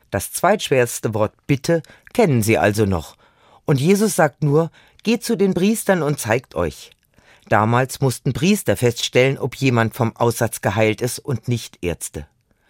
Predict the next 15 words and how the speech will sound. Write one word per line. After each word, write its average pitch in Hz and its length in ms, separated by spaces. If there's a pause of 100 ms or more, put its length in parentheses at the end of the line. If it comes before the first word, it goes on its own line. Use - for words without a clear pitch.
(440)
Und 110 140
als 117 200
die 123 100
zehn 120 240
Männer 160 280
zu 135 120
den 120 140
Priestern 139 420
kommen, 139 300
sind 139 240
sie 160 120
auf 113 180
wundersame 131 580
Weise 104 340
gesund. 85 460